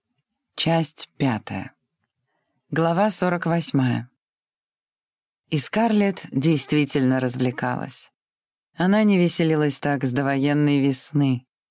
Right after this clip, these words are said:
Новый Орлеан был город необычный, шикарный. И Скарлетт, точно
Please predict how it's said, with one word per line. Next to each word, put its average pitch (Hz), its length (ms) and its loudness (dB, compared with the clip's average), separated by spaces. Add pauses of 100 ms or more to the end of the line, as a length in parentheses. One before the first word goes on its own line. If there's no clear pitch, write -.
(400)
Новый 151 380 2
Орлеан 147 440 0
был 143 220 0
город 139 560 -2
необычный, 139 840 0
шикарный. 123 880 -4 (560)
И 139 60 -4
Скарлетт, 143 600 -2 (160)
точно 147 480 0